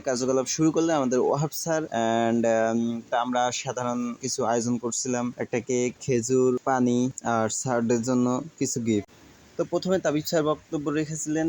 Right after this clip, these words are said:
তারপর আমাদের মাসুদ স্যার বক্তব্য রেখেছিলেন এবং শেষ মুহূর্তে আমাদের প্রিয় স্যার কালাম স্যার বক্তব্য রাখতেছেন। অন্যদিকে আমাদের ক্লাস ক্যাপ্টেন আমাদের খাবারটা দিয়ে দিতেছে, মোজো দিল এবং খেজুর দুইটা করে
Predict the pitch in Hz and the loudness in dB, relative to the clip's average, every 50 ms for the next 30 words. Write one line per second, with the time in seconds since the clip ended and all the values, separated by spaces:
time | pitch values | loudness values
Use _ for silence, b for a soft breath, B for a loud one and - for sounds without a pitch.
0 | 160 156 - 123 110 110 117 117 117 117 113 123 117 117 113 - - 143 127 - | -2 0 0 -2 0 0 0 0 0 0 0 0 0 0 -2 -2 -4 -10 -8 -4
1 | 156 143 139 135 - - 143 135 139 135 143 143 151 151 139 - 143 143 147 143 | -2 -2 -2 -2 -2 -6 -4 -4 -2 -2 -2 -2 -2 -6 -6 -4 -4 -4 -4 -4
2 | - - 120 127 135 143 147 156 - - 135 120 - - 135 127 135 131 - - | -2 0 0 2 2 2 0 -2 -2 -2 -2 -2 -2 -2 -2 -2 -2 -2 -2 -2
3 | 131 117 107 117 127 135 139 127 - - - 123 117 110 - 127 120 120 - 113 | 0 0 0 0 0 -2 -2 -6 -8 -6 -2 -2 -2 0 -2 -4 -6 -4 -2 -2
4 | 104 107 110 107 - - 143 147 175 - - - - - - - - - 113 - | 0 0 0 -2 -2 -2 -2 -2 -2 -6 -18 -20 -20 -20 -20 -12 -4 -4 -4 -2
5 | - 123 113 107 107 107 - - 139 131 - 156 151 170 - - - - - - | 0 0 2 2 0 -2 -6 -8 -6 -6 -4 -2 -4 -4 -4 -8 -12 -18 -20 -20
6 | - - - - - - - - - - - 165 190 202 190 190 208 208 220 190 | -20 -20 -20 -20 -20 -20 -20 -20 -14 -4 0 2 2 2 2 2 0 2 2 2
7 | 190 202 196 208 208 - 156 139 139 - - 175 170 170 - 185 180 175 - 127 | 2 2 0 0 0 2 2 2 2 0 0 0 0 0 2 0 0 2 2 2
8 | 127 127 123 131 131 131 - - - - - - 123 110 120 123 - - 147 139 | 2 2 2 2 0 0 -2 -4 -10 -12 -6 -2 0 0 0 0 0 -4 -4 -2
9 | 131 143 139 131 143 143 - 156 - - 180 160 139 127 117 123 135 127 135 135 | 0 0 0 0 0 -2 -2 -4 -2 0 2 2 2 2 2 0 0 0 2 2
10 | 147 160 175 - - - 113 110 113 117 117 117 110 - - - - - - 139 | 2 2 2 0 -2 -2 0 2 2 2 2 0 -2 -4 -8 -20 -14 -6 -4 -2
11 | 120 127 131 123 117 131 131 117 147 135 127 143 139 147 | -2 -2 -2 0 2 0 0 2 0 0 0 0 2 2